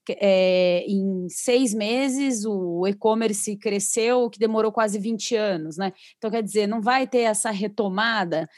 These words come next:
no físico, pelo contrário. Então, a gente tem desde a, a marca de luxo quanto a de bem-estar, elas falam sobre esse crescente investimento agora no ponto de venda. E quando a gente fala de digital, não, não tem como não falar dos processos tecnológicos. Mas o que eu mais amei, eu vou entrar na tecnologia,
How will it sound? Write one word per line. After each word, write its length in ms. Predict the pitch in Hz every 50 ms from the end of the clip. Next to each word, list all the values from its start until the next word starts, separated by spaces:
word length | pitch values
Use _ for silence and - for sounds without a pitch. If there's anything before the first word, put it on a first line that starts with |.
| - - _ _
no 140 | 185 190 190
físico, 500 | 165 - - 262 269 262 220 185 202 202
pelo 240 | - 254 262 294 294
contrário. 640 | 294 302 294 269 - 214 165 151 147 147 143 165 170
Então, 140 | - 190 190
a 40 |
gente 200 | 190 214 190 -
tem 120 | - 220 208
desde 220 | 220 240 254 233
a, 80 | 254 -
a 120 | - 190 196
marca 320 | 190 190 190 190 202 185
de 100 | 151 180
luxo 380 | 175 190 214 254 247 - 240 -
quanto 260 | 220 220 240 240 240
a 60 | 208
de 80 | 185 180
bem-estar, 600 | 165 175 180 165 - - 190 190 208 226 240 - - - - - _ -
elas 240 | 196 190 175 -
falam 300 | - - 226 240 262 254
sobre 300 | 247 - 247 208 196 208
esse 340 | 208 202 - - 196 180 180 - _ _ _ _
crescente 580 | - 240 220 208 - - 254 262 302 294 - 285
investimento 600 | 254 240 247 - - - 214 202 202 208 202 208
agora 320 | 190 190 190 190 190 185
no 100 | 185 185
ponto 260 | 170 - 190 180 - 165
de 120 | - 175
venda. 400 | 147 175 190 214 240 262 302 285 - - - - - _ -
E 80 | 269
quando 140 | 262 302 294
a 20 | 311
gente 160 | 285 254 -
fala 180 | 311 285 277
de 120 | 269 247 269
digital, 420 | - 285 277 254 277 247 294 277
não, 160 | 277 285 285 262 294 - - -
não 260 | 254 277 302 330 320
tem 180 | - 302 294 277
como 240 | 285 277 254 262
não 140 | 262 262 262
falar 320 | 254 - 285 277 254 233 233
dos 160 | 226 254 -
processos 460 | - 262 254 247 - 247 - - 220
tecnológicos. 800 | - - 254 247 269 277 302 311 285 214 202 202 196 - - 190
Mas 480 | 214 240 240 269 330 359 330 269 240 202
o 100 | 220 214
que 140 | 208 - 269
eu 80 | 254
mais 460 | 247 226 226 233 254 285 302 285 226 226
amei, 200 | 214 220 220 214
eu 60 | 220
vou 100 | 214 262
entrar 260 | 277 240 - 214 208
na 80 | 202 190
tecnologia, 560 | - 185 170 - 160 165 165 160 208 233 226